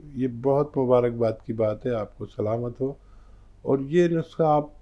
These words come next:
पहुंचा दीजिए जहां तक पहुंचाना है, क्योंकि बेहिसाब लोग हर घर में इन दर्दों से परेशान हैं और कोई दवा नहीं मिलती, ऑपरेशन तक करा डालते हैं। आप थोड़ा योगदान करें और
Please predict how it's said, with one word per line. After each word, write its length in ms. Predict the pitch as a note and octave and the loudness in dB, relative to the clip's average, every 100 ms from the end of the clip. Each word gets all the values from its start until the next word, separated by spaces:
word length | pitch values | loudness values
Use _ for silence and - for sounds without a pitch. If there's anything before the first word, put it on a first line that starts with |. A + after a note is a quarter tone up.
| - | -6
पहुंचा 360 | C#3 C3 D#3 D3 | -4 0 2 2
दीजिए 320 | C3+ B2+ C3 | 0 0 0
जहां 220 | B2 A2+ A2+ | 0 -4 -4
तक 160 | A#2 - | -8 -6
पहुंचाना 500 | G#2+ - G#2 A2+ B2 | -10 -6 -4 -4 -6
है, 80 | |
क्योंकि 300 | A#2+ A2+ - | -6 -8 -6
बेहिसाब 760 | A2+ A2 C3 C3 A#2 B2+ A#2+ A2+ | -8 -4 0 0 0 0 0 0
लोग 220 | A2+ G#2+ - - | -4 -6 -10 -8
हर 200 | C#3 C3 | -6 -6
घर 280 | - A2+ | -4 -4
में 160 | G#2+ G#2+ - - - - - - - C3+ | -4 -8 -12 -20 -20 -20 -20 -20 -18 -6
इन 240 | C3 B2 | -4 0
दर्दों 400 | A#2+ A2+ A2+ A#2 | 2 0 0 -2
से 180 | A2+ A#2 - - - - - - - - | -2 -4 -6 -12 -20 -20 -20 -20 -12 -4
परेशान 540 | G#2+ G2+ - A#2 B2 | -4 -4 -2 -2 -2
हैं 180 | A2 A#2 | -4 -6
और 180 | A2 - | -6 -4
कोई 120 | A#2+ A2 | -4 -4
दवा 300 | G#2 A2+ A#2 | -2 -2 -2
नहीं 140 | A2+ | -4
मिलती, 380 | G#2+ G2+ - A#2 | -8 -10 -8 -6
ऑपरेशन 480 | G#2+ - A#2 - A#2+ | -6 -4 -4 -4 -8
तक 220 | B2 A#2 | -6 -8
करा 200 | - G#2 G2+ | -6 -4 -4
डालते 420 | F#2 F2+ - F2+ | -6 -10 -12 -16
हैं। 160 | F2 - - - - - - - - | -16 -20 -20 -20 -20 -20 -20 -16 -2
आप 220 | A#2 - - - | -2 -2 -8 0
थोड़ा 160 | B2 | 2
योगदान 480 | B2 B2 A#2+ C3+ C#3+ | 2 0 0 2 0
करें 320 | C3+ C#3+ D#3 C#3+ | 0 -4 -2 -2
और 240 | B2 | -4